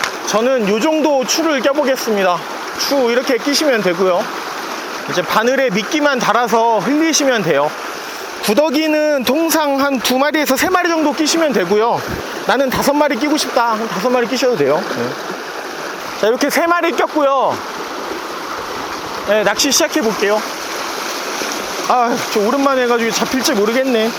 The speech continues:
견지 낚시 하시는 방법은 정말 간단해요. 추가 무게가 있으니까 가면서 이렇게 가라앉을 거 아니에요.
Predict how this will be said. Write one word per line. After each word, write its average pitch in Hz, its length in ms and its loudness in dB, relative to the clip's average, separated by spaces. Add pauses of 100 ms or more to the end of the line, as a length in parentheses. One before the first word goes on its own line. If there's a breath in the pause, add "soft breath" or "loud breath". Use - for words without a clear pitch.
(420)
견지 226 200 2
낚시 339 200 2
하시는 330 300 2
방법은 269 640 2 (120)
정말 302 260 2
간단해요. 214 580 2 (260)
추가 339 300 0
무게가 247 340 2
있으니까 220 440 0
가면서 254 440 2
이렇게 233 160 0
가라앉을 220 420 2
거 226 120 4
아니에요. 175 560 2